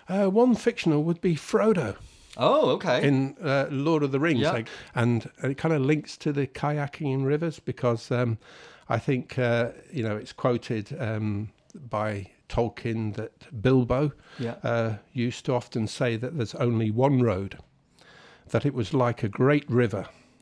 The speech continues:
Speaker 1: Its springs are very, on every doorstep and every path.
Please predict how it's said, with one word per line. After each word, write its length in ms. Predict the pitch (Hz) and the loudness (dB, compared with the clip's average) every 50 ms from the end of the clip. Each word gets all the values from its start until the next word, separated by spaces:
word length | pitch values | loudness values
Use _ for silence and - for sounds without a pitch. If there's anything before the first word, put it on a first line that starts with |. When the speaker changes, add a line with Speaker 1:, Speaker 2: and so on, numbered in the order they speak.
| _ - | _ -10
Speaker 1:
Its 240 | - - - - - | -8 -8 -8 -8 -10
springs 680 | - - - - 143 139 135 120 131 143 143 127 - - | -12 -12 0 2 4 4 4 4 2 2 0 -2 -4 -4
are 200 | - 127 113 107 | -2 0 0 0
very, 500 | 101 107 123 131 139 135 135 131 131 - - | 0 -2 -4 -2 -2 -2 -2 -2 -4 -4 -2
on 140 | - 110 110 | 2 4 4
every 280 | 123 139 123 127 127 117 | 4 4 4 2 0 0
doorstep 640 | 104 120 104 107 101 - - - 110 123 - - - - | 0 -2 -2 -2 -4 -6 -6 -6 -6 -6 -8 -10 -8 -6
and 140 | 117 113 - | -4 -4 -2
every 300 | 123 123 120 117 127 117 | -2 -2 -2 -2 -2 -2
path. 480 | - - 113 104 95 - - - - | -2 -2 -4 -4 -6 -8 -12 -18 -20